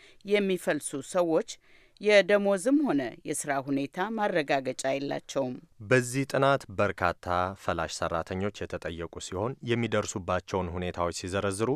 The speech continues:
Speaker 2: ደሞዝ አይከፈለንም፣ እረፍት አናገኝም፣ ከቀጣሪያችን ቤት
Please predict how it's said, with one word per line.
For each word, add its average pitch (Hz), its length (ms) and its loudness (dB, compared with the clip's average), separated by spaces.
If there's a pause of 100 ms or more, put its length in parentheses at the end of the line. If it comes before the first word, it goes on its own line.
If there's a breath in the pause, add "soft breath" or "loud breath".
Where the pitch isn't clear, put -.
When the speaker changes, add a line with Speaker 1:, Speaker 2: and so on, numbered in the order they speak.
(340)
Speaker 2:
ደሞዝ 85 320 -4
አይከፈለንም፣ 98 720 -4
እረፍት - 280 -6
አናገኝም፣ 92 560 -4 (200)
ከቀጣሪያችን 78 960 -6
ቤት 82 200 -10